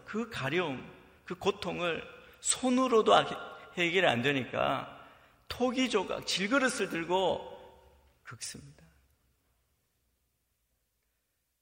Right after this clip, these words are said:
여러분, 하루 만에 모든 자기 소유물, 자녀까지 한꺼번에 다 잃어버리고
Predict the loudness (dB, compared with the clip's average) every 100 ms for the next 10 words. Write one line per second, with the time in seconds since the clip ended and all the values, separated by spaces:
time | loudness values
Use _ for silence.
0 | _ _ 6 8 6 4 4 10 10 10
1 | 6 4 6 10 10 10 6 6 0 -6
2 | -12 -2 2 4 4 2 2 2 2 0
3 | -2 -6 -12 -2 2 2 4 2 2 -4
4 | -6 -8 -8 -6 -2 -2 -2 -2 0 0
5 | -2 -8 -12 -16